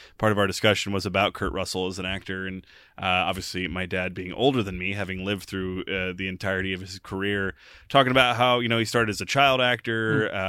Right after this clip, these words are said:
Speaker 1: Um, his first movie, as Julio and I kind of discovered together on our, uh, Tango and Cash episode, was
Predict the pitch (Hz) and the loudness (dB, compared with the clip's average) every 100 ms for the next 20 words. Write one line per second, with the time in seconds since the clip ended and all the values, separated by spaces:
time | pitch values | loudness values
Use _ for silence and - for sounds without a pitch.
0 | 95 98 101 104 131 117 110 110 110 104 | -2 -4 -6 -2 0 0 0 2 4 2
1 | 95 - - 107 104 - 110 110 101 101 | -2 -10 -10 -4 -2 0 2 2 2 0
2 | 92 - 107 101 92 - 104 - 117 104 | -2 0 0 0 -6 -4 -2 4 4 4
3 | 95 98 101 104 95 92 92 92 92 - | 0 -2 0 2 0 -2 -2 -4 -6 -10
4 | - 95 92 101 110 101 95 117 120 107 | -10 -8 -8 -6 -4 -4 0 2 4 2
5 | 92 - 98 98 | -4 -4 -4 -6